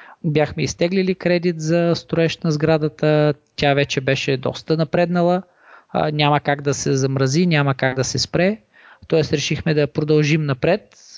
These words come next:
и да се борим, за да можем сега, след като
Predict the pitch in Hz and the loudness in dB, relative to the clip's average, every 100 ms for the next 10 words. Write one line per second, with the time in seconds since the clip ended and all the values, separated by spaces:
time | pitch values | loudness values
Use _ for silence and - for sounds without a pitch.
0 | 392 185 175 185 185 165 160 170 175 170 | -4 0 2 4 2 0 0 2 2 0
1 | - 147 156 160 151 170 160 156 156 156 | -2 -2 2 2 2 0 -2 -2 0 2
2 | 151 165 165 - 143 151 - 151 - - | 0 0 -2 0 0 0 0 -2 -4 -6
3 | 156 147 | 0 0